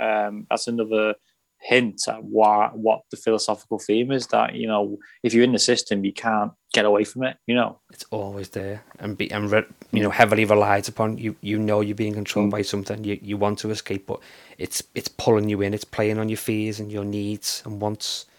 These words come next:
Speaker 1: Yeah, the
Speaker 2: And
Speaker 1: fe-, the fear is what drives the, the program in, in the Matrix as well as other things, you know, and that's what, that's why they keep him in control.
Speaker 2: I mean,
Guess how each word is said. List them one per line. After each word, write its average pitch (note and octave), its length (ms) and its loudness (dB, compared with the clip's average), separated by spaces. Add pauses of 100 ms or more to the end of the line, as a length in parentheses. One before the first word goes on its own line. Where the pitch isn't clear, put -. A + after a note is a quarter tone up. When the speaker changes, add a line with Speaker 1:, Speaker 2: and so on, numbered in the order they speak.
(240)
Speaker 1:
Yeah, A2+ 120 6
the G#2+ 80 6
Speaker 2:
And G#2+ 60 0
Speaker 1:
fe-, B2 200 6
the A#2 140 0
fear B2+ 440 6
is A2+ 180 2
what G#2+ 200 0
drives G#2 720 0 (320)
the, - 580 -16 (180)
the A2+ 60 0
program G#2+ 600 2 (320)
in, A#2+ 160 0
in G#2+ 160 -4
the G#2+ 60 -2
Matrix G#2 520 2
as G2 160 -2
well G2+ 220 6
as G2 160 2
other G2+ 180 -2
things, A2 380 -4
you G#2 80 -8
know, F#2+ 200 -4
and F#2+ 80 -8
that's G2 240 -2
what, G#2+ 120 -6
that's G2 180 -4
why G2+ 220 2
they F#2+ 80 -8
keep G2 240 -6
him G2 100 -6
in F#2 160 -14
control. G#2+ 340 -2 (140)
Speaker 2:
I A#2+ 60 -6
mean, A2 200 -4